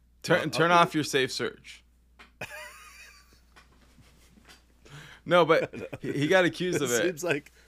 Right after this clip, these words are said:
Speaker 1: by, by, by a athletic trainer while he was at Tennessee. I, I'm not
Speaker 2: Oh,
Speaker 1: saying
Speaker 2: wow.
Speaker 1: I should, I, I,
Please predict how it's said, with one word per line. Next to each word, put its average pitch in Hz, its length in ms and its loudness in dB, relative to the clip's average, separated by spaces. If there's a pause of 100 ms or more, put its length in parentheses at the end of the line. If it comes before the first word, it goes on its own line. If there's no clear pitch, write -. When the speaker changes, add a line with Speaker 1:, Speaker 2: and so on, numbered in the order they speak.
Speaker 1:
by, 113 580 -2
by, 113 180 -2
by 110 280 -4
a 110 340 -4
athletic 110 420 -4
trainer 101 460 -12 (280)
while 113 220 -4
he 113 60 -6
was 110 140 -8
at 92 140 -8
Tennessee. - 520 -14 (440)
I, 113 220 -2
I'm 165 180 2
not 208 160 2
Speaker 2:
Oh, - 20 -8
Speaker 1:
saying 139 260 -2
Speaker 2:
wow. 87 80 -12 (400)
Speaker 1:
I 143 120 2
should, 190 300 0 (240)
I, 139 240 2
I, 139 260 2